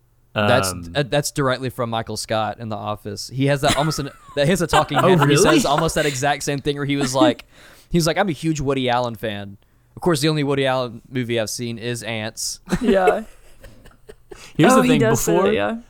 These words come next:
Speaker 2: before, um, all that stuff came out about Woody Allen, I didn't do a deep dive, but I watched Annie Hall because I met a guy when I worked at a summer camp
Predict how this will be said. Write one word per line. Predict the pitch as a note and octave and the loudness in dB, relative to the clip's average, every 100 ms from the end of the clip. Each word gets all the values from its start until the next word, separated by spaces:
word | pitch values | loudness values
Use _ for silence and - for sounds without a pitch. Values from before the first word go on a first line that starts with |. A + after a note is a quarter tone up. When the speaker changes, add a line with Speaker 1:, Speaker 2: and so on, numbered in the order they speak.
| - C#3+ | -6 0
Speaker 2:
before, | D3+ - C#3 C#3+ F3 E3 | 0 0 2 4 2 0
um, | C3+ A#2+ A2 G2+ F#2+ - _ _ - - | 0 -2 -2 -4 -6 -12 _ _ -12 -2
all | A#2+ | 0
that | A#2+ - | 0 -4
stuff | G#2+ G2 | -6 -6
came | A#2+ G#2 | -6 -6
out | G2+ G2 | -6 -6
about | F#2+ F#2 - - _ _ - | -6 -6 -8 -16 _ _ -10
Woody | A2+ G#2+ G2 | -6 -2 -2
Allen, | F2+ G2+ G#2 A2+ - _ _ _ - - - - | -4 -4 -6 -8 -10 _ _ _ -20 -20 -16 -2
I | A2+ G#2+ G#2+ | 0 0 -2
didn't | G2+ B2+ D3+ A2 | -2 -4 -2 -4
do | G#2+ A2 | -4 -6
a | |
deep | F#2+ F#2+ G2 - | -6 -8 -10 -4
dive, | A2 G#2+ G#2+ G2+ | -2 -2 -6 -8
but | G#2 | -6
I | G2 | -6
watched | F#2 G2 - - | -8 -8 -8 -12
Annie | G#2 F#2 | -10 -12
Hall | F#2+ F2+ F#2 | -10 -8 -8
because | F#2+ F#2+ F2+ | -10 -10 -10
I | F#2 | -10
met | F2 | -12
a | F2 | -10
guy | E2+ E2 E2+ | -8 -8 -8
when | F2 E2+ | -12 -16
I | |
worked | E2+ F2 F2 - | -12 -12 -12 -14
at | A#2+ F#2+ | -10 -6
a | |
summer | - F#2+ F2+ | -6 -6 -10
camp | - G#2+ F#2+ | -10 -8 -8